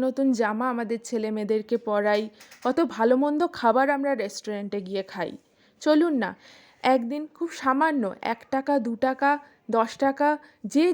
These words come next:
যেরকমভাবে পারেন, একটু সাহায্যের হাত বাড়িয়ে দিন। একলব্যের সাথে যোগাযোগ করতে গেলে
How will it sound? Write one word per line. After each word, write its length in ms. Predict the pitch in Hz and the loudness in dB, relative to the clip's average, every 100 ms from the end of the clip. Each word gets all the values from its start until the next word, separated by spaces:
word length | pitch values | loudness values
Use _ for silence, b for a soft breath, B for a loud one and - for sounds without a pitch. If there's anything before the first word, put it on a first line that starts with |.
| 240 | 2
যেরকমভাবে 760 | 262 277 294 359 349 294 269 277 233 | 4 4 2 -2 -4 -2 0 0 -2
পারেন, 260 | 202 196 202 b b 247 | -2 -6 -12 b b -4
একটু 220 | 254 302 | -2 -2
সাহায্যের 520 | 269 247 262 233 302 | 0 0 0 0 0
হাত 180 | 277 254 220 | 2 0 2
বাড়িয়ে 340 | 254 254 262 | 0 0 -2
দিন। 180 | 240 277 320 _ _ _ _ _ _ _ | -2 -4 -6 _ _ _ _ _ _ _
একলব্যের 580 | 254 254 311 330 320 349 359 | -6 2 4 4 4 2 2
সাথে 180 | 349 349 | 2 4
যোগাযোগ 440 | 277 262 247 269 269 | 4 2 2 0 0
করতে 320 | 254 254 - | -2 -2 -4
গেলে 260 | 269 294 311 | 0 2 2